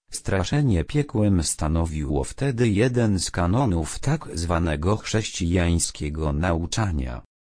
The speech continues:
Nic dziwnego, że pokazanie prawdziwej wartości tego straszaka wywołało furię wodzów religijnych.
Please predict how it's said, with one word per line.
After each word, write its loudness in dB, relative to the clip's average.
Nic 2
dziwnego, -4
że 2
pokazanie 0
prawdziwej 0
wartości -2
tego 0
straszaka -2
wywołało 2
furię 0
wodzów 0
religijnych. -2